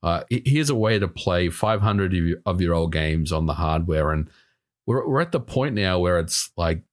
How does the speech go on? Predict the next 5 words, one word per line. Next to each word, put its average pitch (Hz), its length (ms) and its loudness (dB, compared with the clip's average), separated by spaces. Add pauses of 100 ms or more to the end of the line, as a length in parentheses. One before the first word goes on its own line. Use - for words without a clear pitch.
(120)
everything 139 480 0
is 113 180 0
a 110 60 0
negotiation. 90 840 0
Everything 123 680 -2